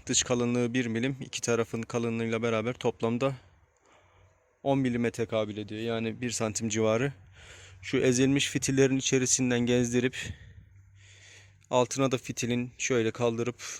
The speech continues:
silikon çekeceğim. Ee, su girmesini fitillerden dolayı da kesmiş olacağım. Cam kısmını kestik. Suyu tamamen yalıtmış olacağız. Şuralarını da şöyle açıp temizleyeceğim.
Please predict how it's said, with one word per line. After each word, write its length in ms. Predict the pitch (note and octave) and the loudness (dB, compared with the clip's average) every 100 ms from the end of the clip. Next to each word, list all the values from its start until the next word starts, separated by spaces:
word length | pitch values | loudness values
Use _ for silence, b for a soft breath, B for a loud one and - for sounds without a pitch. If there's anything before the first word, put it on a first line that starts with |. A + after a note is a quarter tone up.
| B B | B B
silikon 480 | - - A#2 - A#2+ | -12 -6 -4 -2 -2
çekeceğim. 460 | - G#2+ G#2 A#2+ C3+ _ _ _ _ B B B B B B - | -2 -4 -4 -4 -6 _ _ _ _ B B B B B B -16
Ee, 240 | A#2+ A2 G#2+ | -8 -6 -6
su 180 | - A#2+ | -6 -4
girmesini 500 | A2+ A2 - B2 A#2 | -2 -2 -2 -2 -4
fitillerden 640 | - A#2+ A#2 A2 A2+ A2+ | -2 0 2 2 2 0
dolayı 260 | A2+ A2+ | 2 2
da 80 | G#2+ | 2
kesmiş 380 | - G#2+ - - | -4 -6 -6 -2
olacağım. 320 | G#2 A2 A2+ | 0 2 0
Cam 240 | A2+ A2+ G#2+ | 2 0 -2
kısmını 380 | - - G#2+ | -6 -4 -4
kestik. 640 | G#2 B2 - B2+ - - - _ | -2 0 0 -4 -6 -8 -10 _
Suyu 300 | - B2 A#2 | -6 -2 2
tamamen 460 | C#3 A#2 G#2+ B2 A#2+ | 2 2 2 0 -2
yalıtmış 440 | A2+ A2 G#2+ - | -4 -6 -8 -6
olacağız. 500 | F#2+ F#2+ G#2+ - - _ B B B B | -6 -6 -8 -12 -16 _ B B B B
Şuralarını 480 | - B2 A#2 A#2 A2+ | -4 2 2 2 -2
da 60 | |
şöyle 280 | - B2 A#2 | -2 0 2
açıp 240 | A#2+ - - - - - - - B B B - | 0 -2 -8 -4 -4 -6 -16 -18 B B B -6
temizleyeceğim. 580 | C#3 B2 G#2 G#2 A#2 | -2 0 0 2 0